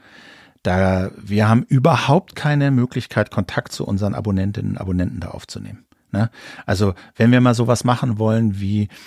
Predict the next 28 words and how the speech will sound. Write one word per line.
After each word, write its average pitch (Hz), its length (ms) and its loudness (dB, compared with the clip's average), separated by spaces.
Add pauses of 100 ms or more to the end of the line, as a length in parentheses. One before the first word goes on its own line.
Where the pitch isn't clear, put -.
(460)
für - 200 -6
alle 135 200 2
Abonnenten 117 800 2
gibt's - 260 -4
fünfundzwanzig 107 720 -2
Rabatt 95 300 -4
für - 120 -6
eine 90 140 0
Live-Show 87 520 -8 (180)
oder, 92 380 -8
oder 104 240 -6
irgendwie 101 240 -4
sowas. 90 400 -10 (280)
Geht 95 200 -2
da 67 160 -6
nicht. - 280 -18 (340)
Ne? 101 120 -4 (300)
Und 95 80 0
das 104 180 0
wird, 147 220 2
und 127 300 -2
wenn 120 160 2
wir 135 120 0
unser, 117 320 2
wir 107 100 0
wollen 117 180 2
ja 139 60 0
unser, 107 380 0